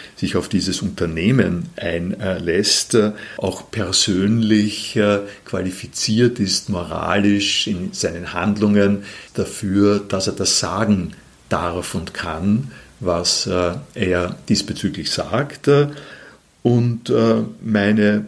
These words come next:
äh, Vermutung, äh, ist, äh, dass die Aufgabe, die ich da so skizziert habe,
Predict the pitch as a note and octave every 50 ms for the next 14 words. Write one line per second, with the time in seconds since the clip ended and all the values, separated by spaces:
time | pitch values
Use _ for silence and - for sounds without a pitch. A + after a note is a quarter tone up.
0 | - - G#2+ G2+ G2+ G2 G2+ G2+ - G#2 F#2+ F#2 F#2 G2+ A2+ B2+ B2+ - - C3
1 | A#2+ A#2 A2+ A2+ A2+ A#2 A2+ - - - A2 G#2 G#2+ G#2+ G#2+ G#2 - - - -
2 | _ _ - - - A2 G2+ G2+ G2+ G2+ - - - - - G#2 G2 F#2+ F#2 F#2+
3 | F#2 - - _ _ _ - F#2+ F2+ - - - - F2+ - - - E2+ E2+ G2
4 | G#2+ G#2 - - - - - D#2 D#2+ E2 D#2+ E2+ E2+ F#2+ G2 F2+ F#2 F#2+ G#2 G#2
5 | - - - _ _ _ - F#2+ F#2+ F#2+ - - - G2+ F2 - - F2 E2 -
6 | - - - - - - - A2+ A2 A#2 A2+ - G2 E2+ D#2+ D#2 D#2 D2 F2+ F#2
7 | G#2 A2